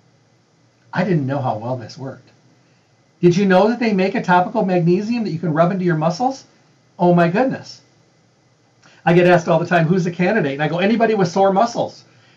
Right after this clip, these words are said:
Anybody that has cramps in their legs." I have people that rub their calves down with the magnesium oil every night before bedtime. If you work,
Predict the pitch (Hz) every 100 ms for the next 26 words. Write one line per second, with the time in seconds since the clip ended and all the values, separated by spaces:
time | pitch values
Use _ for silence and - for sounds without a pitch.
0 | - 180 202 208 196 175 165 - - 180
1 | 185 170 - 156 147 143 190 135 - 180
2 | 233 - 180 160 147 135 160 160 147 -
3 | 147 170 175 160 135 131 127 127 - _
4 | 151 143 143 143 170 170 143 135 - 180
5 | 185 185 190 165 160 156 - 131 131 143
6 | - 110 95 - _ _ _ _ - 131
7 | 160 147 165 165